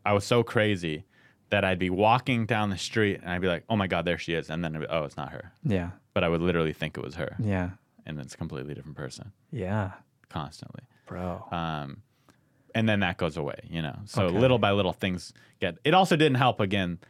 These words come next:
Speaker 1: that she was right there on campus with me. So I would constantly really see her.
Speaker 2: Yeah.
Speaker 1: So
Speaker 2: Which
Speaker 1: really,
Speaker 2: campus?
Speaker 1: it took, I think the reason it took two years and not one year is because we were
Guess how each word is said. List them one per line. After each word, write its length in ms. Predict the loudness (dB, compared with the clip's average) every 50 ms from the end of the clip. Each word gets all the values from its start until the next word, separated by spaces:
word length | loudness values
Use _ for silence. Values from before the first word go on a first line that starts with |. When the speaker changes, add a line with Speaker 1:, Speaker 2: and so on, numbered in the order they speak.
| -20 _ _ _ _ _
Speaker 1:
that 160 | -2 -2 -2
she 120 | -2 0 0
was 180 | 0 0 2 2
right 200 | 2 0 0 0
there 160 | -2 -2 -2
on 140 | -2 -6 -6
campus 420 | -4 -4 -4 -4 -6 -10 -10 -8
with 140 | -10 -8 -8
me. 100 | -8 -10
So 220 | -8 -4 -4 -4
I 120 | -2 -2 -4
would 300 | -2 0 2 2 2 0
constantly 460 | 0 -2 -2 0 -2 -4 -2 0 2
really 240 | 2 2 2 0 0
see 240 | 0 2 2 4 4
her. 80 | 4
Speaker 2:
Yeah. 300 | 4 4 2 0 -2 -6 -8 -12 -18 -20 _ _ _ _ _ _ _
Speaker 1:
So 140 | 4 6
Speaker 2:
Which 100 | 6 8
Speaker 1:
really, 140 | 8 8 8 6
Speaker 2:
campus? 180 | 6 6 6
Speaker 1:
it 40 | 6 6 6
took, 100 | 6 2
I 60 | 2
think 220 | 2 2 0 2 4
the 80 | 4
reason 260 | 4 4 4 2 0
it 80 | -2 0
took 180 | 0 -2 -2 0
two 140 | 2 2
years 260 | 4 4 4 4 2 2
and 60 | 2
not 220 | 0 0 0 -2
one 260 | -2 0 0 2 2
year 320 | 2 2 0 0 -2 -4 -8 _ _ _ _ _ _ _ _ _ _ _ _ _ _ _ _
is 160 | -2 -2 0
because 420 | 0 -2 0 2 2 2 2 2 2
we 60 | 0
were 220 | 2 2 2 0